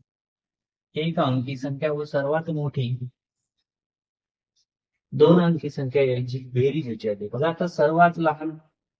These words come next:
सर्वात लहान एक अंकी,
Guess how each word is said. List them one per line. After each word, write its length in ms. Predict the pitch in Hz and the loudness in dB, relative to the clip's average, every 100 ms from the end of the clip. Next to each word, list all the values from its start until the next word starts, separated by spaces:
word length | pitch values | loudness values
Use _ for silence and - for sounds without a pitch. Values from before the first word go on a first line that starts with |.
| _ _ _ _ _ _ _ _ _ _ _ _ | _ _ _ _ _ _ _ _ _ _ _ _
सर्वात 640 | 143 143 143 147 151 151 - _ _ _ _ _ _ _ _ _ _ _ _ _ _ _ _ 135 | -2 0 2 2 2 -2 -12 _ _ _ _ _ _ _ _ _ _ _ _ _ _ _ _ -6
लहान 580 | 131 127 131 127 127 131 _ _ _ _ _ _ _ _ _ _ _ _ _ _ _ _ _ _ | -4 -2 -2 -2 -4 -6 _ _ _ _ _ _ _ _ _ _ _ _ _ _ _ _ _ _
एक 280 | 143 151 151 | -2 -2 0
अंकी, 420 | 135 127 123 117 | 0 2 0 -4